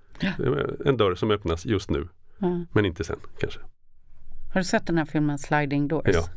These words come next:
Speaker 1: Ja. <laughs> Ja. Eh, för er som inte har sett den så handlar den ju, det är Gwyneth Paltrow, va?
Speaker 2: Mm.
Speaker 1: Mm. Gwyneth Paltrow som,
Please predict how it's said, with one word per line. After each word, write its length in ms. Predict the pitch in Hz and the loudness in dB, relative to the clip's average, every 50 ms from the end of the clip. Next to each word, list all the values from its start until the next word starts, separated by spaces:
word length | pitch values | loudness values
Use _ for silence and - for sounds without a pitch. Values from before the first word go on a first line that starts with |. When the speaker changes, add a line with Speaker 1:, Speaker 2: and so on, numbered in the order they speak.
| - - - - - - - | -6 -6 -6 -4 -6 0 4
Speaker 1:
Ja. 180 | - 185 175 - - - - - | 4 4 4 2 -4 -8 4 6
<laughs> 100 | 330 - - - - 370 - - - 392 - - - - 339 - - - - - - - - 170 - | 6 6 6 4 2 0 0 2 0 0 0 4 4 4 4 4 2 -4 -2 2 2 2 2 4 6
Ja. 200 | 170 170 180 175 - - - - - - - - - - - - - | 6 6 6 4 -2 -10 -12 -10 -8 -8 -6 -8 -8 -10 -10 2 4
Eh, 340 | - 190 175 151 156 147 139 - - - - | 4 4 4 4 0 -2 -2 -4 -6 -8 -8
för 180 | - - - 170 | -6 0 2 4
er 180 | 156 165 165 | 4 4 4
som 160 | 151 - 156 160 | 2 2 2 2
inte 240 | 156 147 151 - | 2 2 2 0
har 40 | 180 | -2
sett 300 | 180 - - 180 180 - | 0 0 -2 -2 0 0
den 200 | - 160 165 170 | 0 2 2 0
så 240 | 165 - - 151 151 | -4 -2 0 2 2
handlar 480 | 147 143 143 156 147 139 139 135 135 135 | 2 2 0 0 0 0 0 0 0 0
den 280 | 127 135 131 127 123 127 | 0 0 -2 0 -2 -2
ju, 240 | 127 123 127 127 127 127 - - - - - - - | -2 -2 -2 -2 -4 -6 -10 -16 -16 -14 -14 -8 -2
det 80 | - | 0
är 40 | 147 | 0
Gwyneth 340 | 147 - 202 196 190 185 190 | 0 2 0 0 0 -2 -2
Paltrow, 440 | - - 208 208 202 - - - - | 0 0 0 0 -2 -4 -6 -2 0
va? 80 | - | 2
Speaker 2:
Mm. 200 | - 98 95 110 - - | 2 2 0 -2 -4 -2
Speaker 1:
Mm. 280 | - 165 175 185 180 - - - - - - - - - - | 0 0 0 0 -4 -12 -12 -12 -12 -12 -12 -14 -16 -16 -2
Gwyneth 320 | - - 190 190 190 185 185 | 0 2 2 2 0 -2 2
Paltrow 600 | - 196 196 185 - - - 190 180 175 175 175 | 2 2 2 2 -2 0 2 2 2 2 0 -2
som, 500 | - - - 160 160 156 151 151 151 | -4 -2 0 2 2 2 0 0 -2